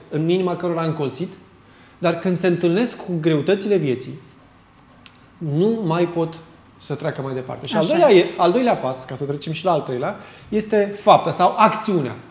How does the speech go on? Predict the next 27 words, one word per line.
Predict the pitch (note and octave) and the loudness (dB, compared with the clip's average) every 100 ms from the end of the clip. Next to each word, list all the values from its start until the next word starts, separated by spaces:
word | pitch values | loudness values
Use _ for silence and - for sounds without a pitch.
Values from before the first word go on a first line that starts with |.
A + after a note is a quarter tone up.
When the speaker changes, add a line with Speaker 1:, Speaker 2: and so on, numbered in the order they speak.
| - - | -20 2
Speaker 1:
Aici | G3+ D#4 D4+ | 6 6 4
aș | A#3 | 2
vrea | G#3+ | 0
să | G#3+ G3+ | 0 0
mai | G3 | -2
accentuez | E3 F3 F3 E3 | 0 -2 0 0
ceva | D#3+ G#3 | -2 -4
și | C#4+ A#3+ | -4 -4
terminăm. | A3 G#3 F#3 A#2 - - - - - - - - - - - _ | -2 0 -2 -4 -12 -20 -20 -20 -20 -20 -20 -20 -20 -20 -20 _
Acțiunile | A3+ A#3+ - B3 A#3 E4+ E4+ A#3 D#3 C3+ D4+ - - - - - - | 4 6 4 4 6 8 6 6 6 4 0 -8 -18 -20 -20 -20 -4
nu | F3 C#4 F4+ F4 D4 - - - - | 2 6 6 6 2 0 -12 -16 -10
presupun | A#3+ A#3 - A3+ G#3 B3 A#3+ - - | -8 -8 -2 -2 2 2 2 0 -14
neapărat | - A3 A3 G3 G#3+ G#3+ | -4 2 2 2 0 2
perfecțiunea. | G3+ E3 F3+ - D#3 B2 A2+ - - - - - - - - - | 0 2 -2 -2 -6 -6 -10 -20 -20 -20 -20 -20 -20 -20 -18 4
Un | G3 G3+ | 6 8
om | E4+ | 8
care | F4+ D#4+ | 8 6
are | D4+ D#4 | 6 4
credință | - B3 A3 C4 C4+ | 2 2 4 2 4
nu | B3+ A#3+ D#4+ | 4 4 2
presupune | D#4 C4+ A#3+ - B3+ B3 | 0 0 0 -2 0 2
neapărat | A#3 G#3 G#3 A3+ A3+ - | 2 2 2 2 0 -2
că | G#3+ | 2
va | G3+ | 2
face | G3+ A#3+ A#3+ A3 | 4 2 2 2
perfect | G#3+ F#3 B3 A#3 | 4 4 4 4
totul, | A#3+ A3+ B2+ - | 4 2 0 -12